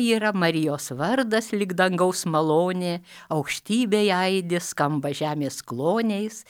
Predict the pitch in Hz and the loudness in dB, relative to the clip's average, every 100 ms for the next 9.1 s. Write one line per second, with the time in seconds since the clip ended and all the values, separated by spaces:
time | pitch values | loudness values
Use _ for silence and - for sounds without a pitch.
0 | - - - 180 160 156 151 156 135 127 | -20 -18 2 2 4 2 2 -2 -4 -2
1 | 156 247 240 202 226 220 180 175 170 160 | -2 0 0 0 0 0 2 4 4 0
2 | 139 131 - 123 151 220 277 - 214 226 | -4 -4 -8 -6 -2 0 0 -2 -2 -2
3 | - - - - 277 254 214 208 190 165 | -6 -18 -18 -2 2 4 4 2 -2 -2
4 | - 139 190 202 - 175 151 147 135 156 | -2 0 2 0 -2 -4 -2 -4 -4 -4
5 | 147 165 170 151 139 143 139 139 139 135 | -2 -2 -4 -4 -2 -2 0 0 0 -2
6 | - 135 139 - - - 180 117 107 117 | -6 -6 -6 -10 -18 -4 -2 0 -4 -2
7 | 196 233 233 196 208 214 - 220 226 208 | -4 0 0 0 0 -2 -2 -2 0 0
8 | 139 156 294 196 135 120 123 - 233 254 | -2 -2 -2 -2 -2 -2 -4 -6 -4 -2
9 | 254 | -2